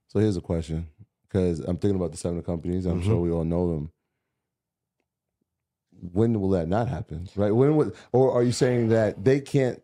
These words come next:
Speaker 1: continue at this pace?
Speaker 2: At this pace.
Speaker 1: Or do we need more people to participate? Because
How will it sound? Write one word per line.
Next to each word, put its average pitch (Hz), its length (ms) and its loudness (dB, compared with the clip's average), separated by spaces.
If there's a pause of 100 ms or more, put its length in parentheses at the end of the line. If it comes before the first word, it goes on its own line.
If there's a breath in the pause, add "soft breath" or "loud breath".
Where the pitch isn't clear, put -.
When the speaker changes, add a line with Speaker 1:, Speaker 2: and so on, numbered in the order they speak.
Speaker 1:
continue 127 520 2
at 107 220 0
this 101 240 0
pace? 147 260 0
Speaker 2:
At 117 140 4
this 113 160 -4
pace. 123 220 2
Speaker 1:
Or 127 120 6
do 117 200 2
we 113 140 2
need 110 200 4
more 110 240 4
people 104 320 -2
to - 160 -6
participate? 90 720 -2
Because 92 420 -2